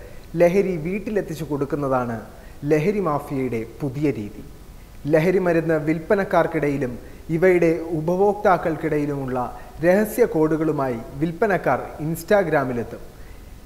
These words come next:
ഇത് കണ്ട് ബന്ധപ്പെടുന്നവരുടെ കയ്യിലുള്ള സിന്തറ്റിക് ലഹരി വസ്തുക്കൾ എന്തെല്ലാമെന്ന് വിവരിക്കുകയും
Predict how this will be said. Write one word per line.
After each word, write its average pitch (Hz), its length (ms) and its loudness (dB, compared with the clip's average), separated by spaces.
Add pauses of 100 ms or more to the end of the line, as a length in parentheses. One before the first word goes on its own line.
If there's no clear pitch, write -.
ഇത് 226 180 2
കണ്ട് 196 340 6
ബന്ധപ്പെടുന്നവരുടെ 170 1040 4
കയ്യിലുള്ള 147 720 2
സിന്തറ്റിക് 202 560 2
ലഹരി 165 240 4
വസ്തുക്കൾ 151 560 -2 (160)
എന്തെല്ലാമെന്ന് 165 680 2
വിവരിക്കുകയും 131 800 -4